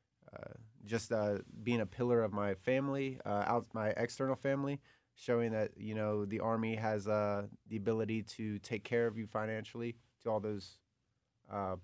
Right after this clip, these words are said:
people in my upbringing. And, uh, it's the only job I've ever had. So at the end of the day,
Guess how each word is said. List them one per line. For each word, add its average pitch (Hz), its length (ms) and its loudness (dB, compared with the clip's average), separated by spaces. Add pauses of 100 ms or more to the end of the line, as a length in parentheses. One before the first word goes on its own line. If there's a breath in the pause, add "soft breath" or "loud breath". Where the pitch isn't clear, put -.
(360)
people 113 200 -2
in 110 60 -2
my 107 160 0 (140)
upbringing. 135 520 -4 (1080)
And, 107 280 -2
uh, 98 300 2
it's - 140 -6
the 127 80 4
only 123 140 4
job 117 200 8
I've 110 80 2
ever 101 200 0
had. 98 480 0 (280)
So 110 60 -4
at 98 60 -4
the 110 80 -4
end 113 80 -2
of 107 60 -2
the 104 80 0
day, 107 420 0